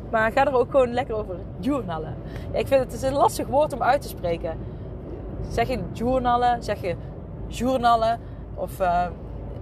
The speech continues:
journalen? Ik weet het niet. Ik zeg gewoon journalen. Nou, <laughs> ga lekker journalen. Betekent schrijven. Nu, nu klinkt het niet eens meer als een woord wat ik ken. Ik ga stoppen, want ik ben, eh, te veel aan het praten. Ik, ehm,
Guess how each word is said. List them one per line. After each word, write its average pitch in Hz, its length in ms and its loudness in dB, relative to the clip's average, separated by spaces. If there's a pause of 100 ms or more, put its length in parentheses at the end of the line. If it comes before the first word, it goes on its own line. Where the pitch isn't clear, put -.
(640)
journalen? 226 580 0 (140)
Ik 196 160 -2
weet 214 200 2
het 190 100 -4
niet. 165 220 -6 (360)
Ik 254 200 -2
zeg 247 200 0
gewoon 220 240 0
journalen. 170 600 -4 (300)
Nou, 196 240 0 (440)
<laughs> - 540 -8
ga 240 80 8
lekker 240 260 2
journalen. 226 520 -4 (440)
Betekent 233 380 2
schrijven. 214 480 2
Nu, 220 240 -4
nu 226 140 -4
klinkt 247 280 -2
het 247 100 -4
niet 220 120 -4
eens 220 120 -4
meer 214 120 0
als 202 100 0
een 196 100 -4
woord 208 220 2
wat 196 120 -2
ik 196 80 -4
ken. 226 320 2 (1700)
Ik 226 100 -2
ga 240 120 2
stoppen, 247 340 0
want 214 160 0
ik 214 120 -6
ben, 208 260 0
eh, 202 140 0
te 196 220 -2
veel 208 180 4
aan 190 80 2
het 175 80 -10
praten. 175 400 0
Ik, 262 200 -2
ehm, 269 340 4